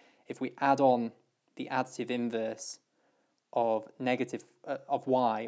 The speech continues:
onto both sides, we'll then have zero plus minus y, which of course these two things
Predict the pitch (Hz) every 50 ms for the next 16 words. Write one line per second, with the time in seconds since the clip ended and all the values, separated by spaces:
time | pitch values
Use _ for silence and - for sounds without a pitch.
0 | - - - 120 - - - 123 123 120 - - - _ _ - - - 135 123
1 | 113 110 110 113 117 - - - 120 123 120 117 120 123 - - - 113 110 113
2 | 110 - - _ _ _ _ _ _ _ _ _ _ _ _ _ _ _ - 120
3 | 117 - 131 120 117 113 113 113 110 110 113 113 _ _ _ _ _ _ - 117
4 | 117 - - - 123 120 117 117 117 117 113 113 - - - - - 156 156 156
5 | 170 - _ _ _ _ _ _ _ - - - - 139 127 - - 131 120 113
6 | 113 - - _ _ _ _ _ _ _ _ - 143 156 151 151 - - 131 117
7 | - 127 113 113 110